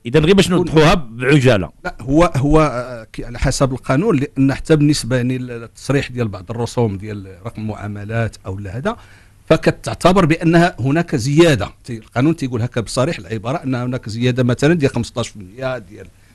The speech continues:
Speaker 2: ولكن بالنسبة ملي كنقولوا غرامة، لأن حتى المصطلح ديال غرامة فيه واحد النوع ديال،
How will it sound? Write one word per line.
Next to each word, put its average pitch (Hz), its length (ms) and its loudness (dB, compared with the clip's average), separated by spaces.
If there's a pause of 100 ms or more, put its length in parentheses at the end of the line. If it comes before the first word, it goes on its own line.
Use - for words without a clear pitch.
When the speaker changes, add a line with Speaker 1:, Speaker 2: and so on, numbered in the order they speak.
(260)
Speaker 2:
ولكن 170 280 4
بالنسبة 165 340 4
ملي 170 160 6
كنقولوا 156 380 6
غرامة، 156 540 2
لأن 151 280 0
حتى - 240 2
المصطلح 156 640 2
ديال 127 180 -2
غرامة 185 460 -2
فيه 190 180 -2
واحد 165 240 0
النوع 214 280 -2
ديال، 196 300 2